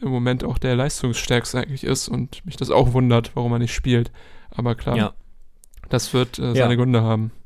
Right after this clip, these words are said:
Speaker 2: Ich hoffe, dass, äh, Marcel Rapp, äh, sich da jetzt, äh, ein Bild macht, ein fundiertes. Der ist ja seit heute da, äh, seit dem
Speaker 1: Mhm.
Speaker 2: Montag und hat ja jetzt auch durch die Länderspielpause ein bisschen Zeit, vielleicht erste
Speaker 1: Das ist
Speaker 2: Abläufe,
Speaker 1: gut. Ja.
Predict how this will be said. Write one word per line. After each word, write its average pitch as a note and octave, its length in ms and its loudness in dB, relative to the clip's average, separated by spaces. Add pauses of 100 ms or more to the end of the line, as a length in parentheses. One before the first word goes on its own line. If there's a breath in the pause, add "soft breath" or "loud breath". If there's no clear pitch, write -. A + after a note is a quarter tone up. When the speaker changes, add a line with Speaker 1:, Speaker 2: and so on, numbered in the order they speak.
(720)
Speaker 2:
Ich C3+ 180 -2
hoffe, D3+ 440 2
dass, C3+ 280 -2
äh, B2+ 140 0
Marcel B2+ 320 0
Rapp, A#2+ 400 -4
äh, A#2 160 -2
sich A#2+ 180 -4
da B2+ 100 0
jetzt, - 420 -2
äh, A#2 140 -6
ein A2+ 420 -6
Bild D#3 240 2
macht, C#3 320 0
ein C3+ 60 0
fundiertes. C3+ 540 0
Der A#2+ 100 0
ist B2 100 -4
ja A#2+ 140 2
seit A2+ 220 -2
heute A#2 240 0
da, B2+ 360 2
äh, B2+ 260 -4
seit A#2+ 240 0
dem A#2 120 4
Speaker 1:
Mhm. A2+ 60 2
Speaker 2:
Montag C3 600 0 (420 loud breath)
und B2 200 -2
hat B2 100 0
ja A#2+ 100 2
jetzt A2+ 200 -2
auch A#2 100 -4
durch A#2+ 160 -6
die - 80 -4
Länderspielpause A2 840 0
ein G2+ 100 -4
bisschen A2 260 -4
Zeit, A2 300 -4
vielleicht G#2 360 -6
erste A2+ 200 -2
Speaker 1:
Das G#2+ 120 2
ist - 120 0
Speaker 2:
Abläufe, G#2+ 460 0
Speaker 1:
gut. - 100 -12
Ja. C#3+ 200 -4